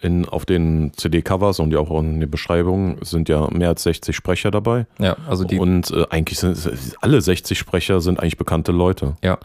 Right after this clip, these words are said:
Speaker 1: Selbst wenn davon nicht, äh, Leute, also jeder dabei ist, den man jetzt von bekannten Hollywood-Stars kennt, jetzt die
Speaker 2: Aber die
Speaker 1: deutschen
Speaker 2: Stimme hat man
Speaker 1: Synchronsprecher, aber
Speaker 2: definitiv
Speaker 1: man,
Speaker 2: gehört.
Speaker 1: genau, man kennt aber definitiv diese Stimmen.
Speaker 2: Ja. Und,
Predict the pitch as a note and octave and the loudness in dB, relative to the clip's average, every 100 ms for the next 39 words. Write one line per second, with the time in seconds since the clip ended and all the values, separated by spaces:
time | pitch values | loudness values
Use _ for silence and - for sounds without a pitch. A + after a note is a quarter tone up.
0 | - - F#2 - F#2 G#2+ A2+ G2 G#2+ G2+ | -12 0 2 2 2 4 4 2 2 2
1 | G2+ F#2+ - - F#2+ F#2 F2+ F#2 G2+ - | 4 2 -2 -2 2 4 4 4 2 2
2 | G2 F#2 F#2 F#2 E2 G2+ G2 F2 E2 F#2 | 4 4 4 2 2 4 4 2 4 4
3 | G#2 - G2 F#2 F2 - F2 E2+ - F#2 | 4 2 2 2 0 -2 0 0 0 0
4 | - G#2+ B2 E2+ E2 - F2 E2 - F2 | 0 2 4 2 0 0 2 0 0 0
5 | E2+ E2 - F#2+ F#2 - A2 G2+ F#2+ G2 | 2 2 4 4 4 4 6 6 4 4
6 | G2+ F#2+ F#2+ F#2 F#2+ F#2 G2 F2+ G2 G2 | 4 6 6 6 6 4 4 2 4 4
7 | F#2 F2 E2+ A2 F2 F#2 D#2+ - A2+ A2 | 4 2 2 2 4 2 0 0 0 2
8 | G2+ F#2+ G2 - F2 F2 - G2+ D#2+ C2+ | 0 0 -2 -2 -2 -2 0 0 2 0
9 | F#2 - - - - - - - - - | -2 -4 -12 -20 -20 -20 -20 -20 -16 -4
10 | F#2+ F#2 - | -2 -2 -8